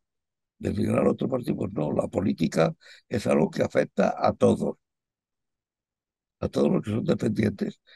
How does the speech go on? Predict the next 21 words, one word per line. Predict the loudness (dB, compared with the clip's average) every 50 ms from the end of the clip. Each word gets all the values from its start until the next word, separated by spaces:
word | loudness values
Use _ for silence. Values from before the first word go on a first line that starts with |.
| -20 _ _ _ _
y | -2 0 2
no | 2 2 0
se | 0 -4 -4
trata, | -2 -2 -2 0
pero | 0 0 0 0
claro, | 2 2 2 2
eso | 0 -2 -6 -4
tiene | -2 0 0 0
que | 2 0
ver | 0 0
con | -2 -4 -4
el | -4
estado | -2 0 2 2 2
de | 2
partidos, | 2 2 0 0 2 2 2 2 2 2 0 -2 -6 -12 -20 _ -20 -20 -20 _
que | _ -14
se | -8 -4
han | 0 0
apoderado | 0 2 2 0 0 2 0 0 0
del | -2 -2 -2 -4
Estado, | -6 -4 -2 -2 0 0 -2 -6 -8 -10 -12